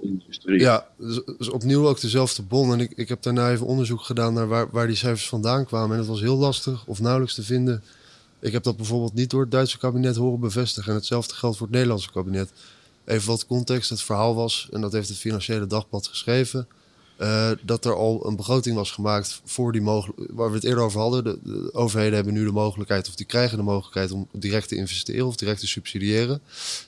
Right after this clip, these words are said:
Speaker 2: Het verhaal is dat er al een begroting was gemaakt in Nederland en in Duitsland.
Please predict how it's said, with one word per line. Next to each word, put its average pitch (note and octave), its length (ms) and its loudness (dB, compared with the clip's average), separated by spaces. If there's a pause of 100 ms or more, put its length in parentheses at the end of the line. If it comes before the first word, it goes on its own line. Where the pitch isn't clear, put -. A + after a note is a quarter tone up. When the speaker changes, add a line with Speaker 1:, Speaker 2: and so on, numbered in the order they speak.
Speaker 2:
Het - 100 -10
verhaal A2 320 4
is C3+ 200 2
dat - 180 -4
er B2 80 2
al A#2 100 2
een A#2 80 2
begroting A2 420 0
was F2+ 140 -2
gemaakt F2 380 -4
in E2 80 -8
Nederland E2+ 380 -6
en E2 100 -8
in D#2+ 80 -8
Duitsland. E2+ 540 -6